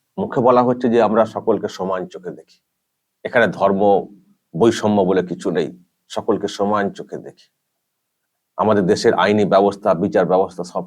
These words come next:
ঠিক আছে। আর একটা মানুষ, তাকে ধরা হয়েছে। আমি এর আগেও বলেছি, আমাদের ভারতে অনেক বড় বড় ক্রিমিনাল, জঙ্গি, তারা ধরা পড়-, তা-, তাদেরকে ধরা হওয়ার,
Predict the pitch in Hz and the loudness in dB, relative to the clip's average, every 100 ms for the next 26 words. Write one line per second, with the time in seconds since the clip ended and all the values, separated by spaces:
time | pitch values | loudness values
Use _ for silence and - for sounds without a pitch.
0 | - 120 - - - - _ _ _ - | -6 -8 -8 -14 -20 -20 _ _ _ -4
1 | 87 87 - 101 80 85 113 123 - _ | -4 -6 -4 -2 -2 -2 -2 -2 -8 _
2 | 87 90 - - 90 127 110 110 - 151 | -6 -6 -6 0 2 4 2 -2 -6 -12
3 | _ _ _ _ - 101 95 90 85 104 | _ _ _ _ -4 0 2 4 4 4
4 | 120 127 123 - - 85 85 104 80 90 | 4 2 2 -2 -6 -6 -2 -2 -2 -6
5 | 92 107 90 107 - 90 95 113 117 - | -4 -4 -4 -6 -8 -4 -2 -2 -4 -6
6 | 104 113 123 - _ _ _ _ 80 104 | -6 -4 -6 -12 _ _ _ _ -4 0
7 | 107 127 87 _ _ _ _ 92 110 131 | 2 0 -2 _ _ _ _ 2 4 4
8 | - 117 127 - _ _ 131 127 117 _ | 2 2 2 -2 _ _ 0 0 -2 _
9 | _ - 104 - 104 123 147 110 120 127 | _ -2 -2 2 2 2 0 2 4 6
10 | 127 131 | 6 4